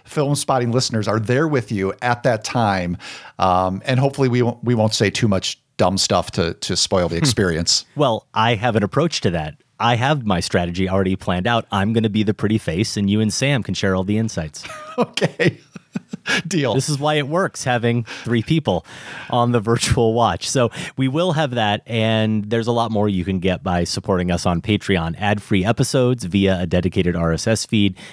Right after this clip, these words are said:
Speaker 2: We have early downloads, a merch discount, and we do offer a monthly bonus episode. Recently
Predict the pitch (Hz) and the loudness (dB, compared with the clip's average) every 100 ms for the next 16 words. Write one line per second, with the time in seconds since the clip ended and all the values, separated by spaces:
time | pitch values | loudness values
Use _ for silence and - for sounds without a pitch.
0 | - 101 82 - 147 147 143 127 127 123 | -4 -2 -2 -2 -2 0 0 0 0 0
1 | 123 123 110 104 98 139 - - 123 - | 0 0 -2 -6 0 0 -2 -4 -4 0
2 | 120 113 107 98 98 120 107 101 95 95 | 0 0 0 0 0 0 0 -2 -2 0
3 | 101 117 - 120 113 - 92 98 107 101 | 2 0 0 0 0 -2 -2 0 2 0
4 | - 101 107 - 110 101 92 - - - | -2 -2 -2 0 2 2 -2 -16 -10 -2
5 | 110 - 104 101 101 | -2 0 0 2 2